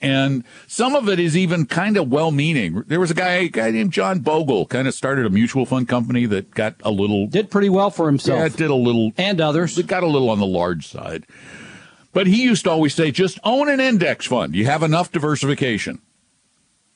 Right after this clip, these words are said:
Speaker 1: And basically, he was always saying, "Own the S and P five hundred. You're good."
Speaker 2: That's what he
Speaker 1: You're good.
Speaker 2: said.
Speaker 1: Uh, well, this professor, Professor Meyer Statman, Stat, uh, says that that's a myth.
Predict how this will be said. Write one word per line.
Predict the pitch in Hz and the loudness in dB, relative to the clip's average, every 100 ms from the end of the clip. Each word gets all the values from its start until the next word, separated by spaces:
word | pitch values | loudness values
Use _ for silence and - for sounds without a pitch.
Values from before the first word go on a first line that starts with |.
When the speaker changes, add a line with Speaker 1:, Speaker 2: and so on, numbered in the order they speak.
| _ _ _ _ | _ _ _ _
Speaker 1:
And | 113 113 110 101 98 | -4 0 0 0 -2
basically, | 127 123 143 139 | -4 -4 -2 0
he | |
was | 131 | 2
always | 139 139 | 2 2
saying, | 156 139 139 | 0 0 0
"Own | 170 | 2
the | 180 | 2
S | 170 | 0
and | 160 | -2
P | 156 139 | -2 0
five | 131 117 | 0 0
hundred. | 90 - - - _ - | -2 -6 -16 -20 _ -6
You're | 120 | -4
good." | 120 107 | -2 -4
Speaker 2:
That's | 113 127 143 | -4 -4 0
what | 143 | 0
he | |
Speaker 1:
You're | 165 | 2
good. | 214 208 | 2 0
Speaker 2:
said. | 135 - - - - - | -2 -8 -20 -20 -20 -12
Speaker 1:
Uh, | - 123 123 | -4 0 0
well, | 104 120 139 208 | 2 0 0 -4
this | 113 135 170 - | -2 -2 -2 -6
professor, | - - 175 233 185 127 - - | -4 -2 0 0 0 -4 -4 -6
Professor | 123 117 214 240 147 139 147 | -4 -2 -2 0 0 -2 -2
Meyer | 101 120 180 160 123 | -2 0 2 0 -2
Statman, | - - 143 220 104 120 151 _ | -4 -4 -4 -4 -4 -4 -8 _
Stat, | - - 139 113 _ _ _ _ _ _ _ | -10 -4 -4 -4 _ _ _ _ _ _ _
uh, | - 117 120 | -4 0 0
says | 117 - 151 123 | -2 0 0 0
that | 143 | -2
that's | 170 - | -2 -2
a | |
myth. | 170 233 190 - | -2 0 -2 -10